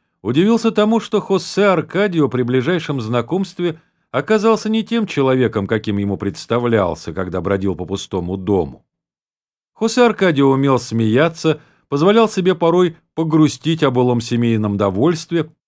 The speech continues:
и посетовать на пришедшую в полное запустение комнату Мелькиадеса.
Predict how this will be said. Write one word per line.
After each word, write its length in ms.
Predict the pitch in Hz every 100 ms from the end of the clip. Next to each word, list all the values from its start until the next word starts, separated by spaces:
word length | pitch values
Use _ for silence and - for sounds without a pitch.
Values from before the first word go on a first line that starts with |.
| _ -
и 120 | 233
посетовать 800 | 240 240 - 247 233 214 208 - -
на 140 | 170
пришедшую 720 | 165 165 - 180 175 - 147
в 100 | -
полное 460 | 156 151 143 123 110
запустение 800 | 104 107 107 - - 147 123 113
комнату 520 | 113 113 107 104 104
Мелькиадеса. 1080 | 98 95 80 92 87 80 69 78 - -